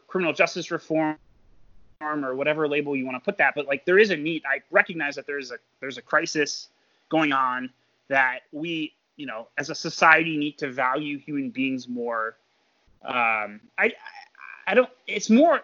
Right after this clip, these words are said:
the debate, I guess, in my mind is more about, like, how you apply these, how do you shift from our current model to this more ideal model, and whether or not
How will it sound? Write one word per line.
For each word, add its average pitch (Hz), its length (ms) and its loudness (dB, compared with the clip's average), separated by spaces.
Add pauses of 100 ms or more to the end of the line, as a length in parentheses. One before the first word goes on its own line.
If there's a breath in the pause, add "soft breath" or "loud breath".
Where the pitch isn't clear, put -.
(100)
the 175 120 -6
debate, 185 400 2
I 202 80 2
guess, 196 260 -2
in 175 80 -6
my 165 120 -2
mind 196 240 -4
is 147 100 -10
more 170 140 -4
about, 151 200 0
like, 131 140 -6
how 156 260 -2
you 170 180 -4
apply 120 800 -6 (1000)
these, 135 680 -8 (460)
how 196 240 6
do 208 80 4
you 196 180 -2
shift - 540 -4
from 165 220 -6
our 139 120 -10 (120)
current 151 280 -6
model 131 640 -4 (220)
to 135 500 -4 (1400)
this 151 260 -4
more 165 260 4
ideal 180 400 4
model, 139 420 0
and 147 120 -2
whether 170 200 4
or 175 60 -4
not 156 360 2